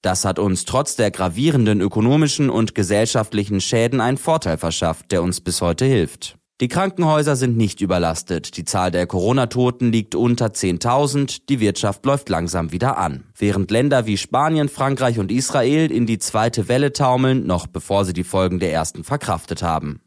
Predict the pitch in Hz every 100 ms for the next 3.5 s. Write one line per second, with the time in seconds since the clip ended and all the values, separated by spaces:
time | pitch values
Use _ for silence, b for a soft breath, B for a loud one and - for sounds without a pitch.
0 | _ - 95 95 - 95 107 113 143 131
1 | 123 113 107 139 147 139 131 131 127 131
2 | 107 98 95 98 90 90 101 90 104 143
3 | - 95 85 73